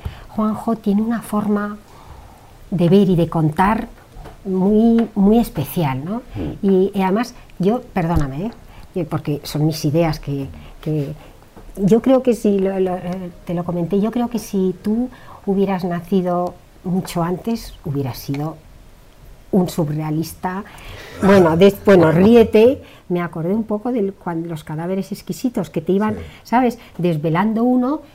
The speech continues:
Speaker 1: sin haber sabido lo que había hecho el otro, ¿no?
Speaker 3: Sí.
Speaker 1: Y creo
Speaker 3: Pero
Speaker 1: que
Speaker 3: fíjate que lo surreal tiene mucho que ver con el espejo.
Speaker 1: Bueno,
Speaker 3: Estoy
Speaker 1: totalmente,
Speaker 3: acordándome
Speaker 1: claro.
Speaker 3: de ese, de ese,
Speaker 1: Mm.
Speaker 3: de ese cuadro de Magritte, que es un
Speaker 1: Totalmente.
Speaker 3: señor mirándose en el espejo,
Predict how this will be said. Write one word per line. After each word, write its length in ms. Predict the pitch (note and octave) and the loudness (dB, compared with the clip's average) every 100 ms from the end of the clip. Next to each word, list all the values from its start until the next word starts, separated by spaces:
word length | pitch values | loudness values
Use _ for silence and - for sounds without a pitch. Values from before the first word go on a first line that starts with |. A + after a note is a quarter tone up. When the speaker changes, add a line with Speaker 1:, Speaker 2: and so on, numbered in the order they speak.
| - | -16
Speaker 1:
sin 300 | - F#3 E3 | -6 -4 -2
haber 340 | D#3+ G3 A3 | -2 -2 -4
sabido 480 | - - G#3 A#3 A#3+ | -8 -6 -2 0 0
lo 120 | A#3+ | -4
que 120 | G#3 | -6
había 320 | E3 E3 F#3 | -8 -6 -6
hecho 280 | F#3+ F#3+ - | -8 -10 -12
el 120 | D3+ | -6
otro, 320 | A3+ C4 D#3 D3 | -6 -6 -10 -10
¿no? 140 | A#3+ | -10
Speaker 3:
Sí. 140 | D4 G#2 F2+ D2 - | -8 -10 -10 -12 -12
Speaker 1:
Y 80 | D#3 | -12
creo 300 | D3+ E3 F#3 | -8 -8 -6
Speaker 3:
Pero 180 | G3+ B2+ | -2 0
Speaker 1:
que 60 | B2 | 2
Speaker 3:
fíjate 300 | C#3+ D3 E3 | 2 2 2
que 60 | E3 | 2
lo 120 | F3 | 2
surreal 600 | E3 C#3+ B2+ C3 D3+ D3 | 2 2 2 2 2 0
tiene 200 | D3+ D#3 | -2 0
mucho 300 | E3+ D#3+ C3+ | -2 -6 -6
que 80 | A#2+ | -2
ver 200 | C3 D3+ | 0 0
con 160 | B2+ A2+ | -2 -2
el 80 | |
espejo. 540 | A2+ - D3+ C#3+ A2 F#2 | -4 -2 -2 0 -4 -4
Speaker 1:
Bueno, 260 | G3+ A#3 G#3+ | -2 -2 -2
Speaker 3:
Estoy 160 | D3 | -4
Speaker 1:
totalmente, 320 | - C#3+ C#3 E3+ | 0 4 6 6
Speaker 3:
acordándome 400 | D3+ D3+ D3+ C#3+ C3+ | 6 6 4 2 2
Speaker 1:
claro. 220 | C#3 G#3+ | 4 4
Speaker 3:
de 200 | C#3+ C3 | 2 0
ese, 60 | A#2 - - - | -2 -8 -14 -8
de 80 | A2+ | -6
ese, 280 | B2 C3 B2 - | -2 -2 -2 0
Speaker 1:
Mm. 260 | G3+ G3+ F#3+ | 2 2 2
Speaker 3:
de 100 | B2+ B2+ | -4 -4
ese 220 | C3+ B2+ | -2 -4
cuadro 420 | B2+ C#3 B2+ A#2+ | 0 0 0 -2
de 300 | A#2 A#2+ A#2 | 0 0 0
Magritte, 560 | A2+ A#2 A#2 C3 C3 - - - - D3+ | -2 -4 -2 -2 -2 -8 -20 -20 -16 -6
que 80 | B2+ | 2
es 60 | E3+ E3+ | 2 4
un 240 | E3+ B2 | 2 0
Speaker 1:
Totalmente. 100 | D#3 | -2
Speaker 3:
señor 280 | C#3+ B2+ C3 | -2 0 0
mirándose 420 | B2 C3 B2+ B2 | 0 0 -2 -2
en 60 | A#2+ | -4
el 60 | |
espejo, 380 | A#2 - A#2+ B2 | -2 -4 -4 -4